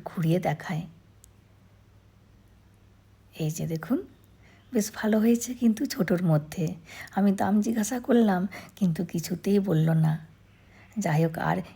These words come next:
এই আমটি নিয়ে এসেছে, আর এই আমটির ওজন আছে ছশো গ্রাম, ওই জন্য একটিই নিয়ে এসেছে। আর নিয়ে এসেছে এই লিচুর বক্সটি। এবারের লিচুগুলো কিন্তু খুব ভালো পেয়েছে,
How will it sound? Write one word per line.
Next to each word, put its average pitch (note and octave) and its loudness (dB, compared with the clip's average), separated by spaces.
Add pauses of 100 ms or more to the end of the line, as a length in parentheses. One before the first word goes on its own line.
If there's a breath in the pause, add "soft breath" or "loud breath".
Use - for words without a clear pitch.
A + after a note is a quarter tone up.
(100)
এই F3 0
আমটি E3+ 0
নিয়ে F#3+ 4
এসেছে, A3+ 0 (460 loud breath)
আর D3+ -2
এই G3 0
আমটির G3 0
ওজন G#3 2
আছে G#3+ 0
ছশো F#3+ -6
গ্রাম, D#3 -4 (280 loud breath)
ওই F#3 2
জন্য F3+ 2
একটিই F#3 0
নিয়ে F3 2
এসেছে। D#3+ -4 (880 loud breath)
আর E3+ -2
নিয়ে F#3+ 2
এসেছে G#3 0
এই A#3 2
লিচুর F3+ -2
বক্সটি। E3+ -4 (1000 soft breath)
এবারের F#3 2
লিচুগুলো A3+ -2
কিন্তু A#3 0
খুব - -10
ভালো E3 -2
পেয়েছে, D#3 -2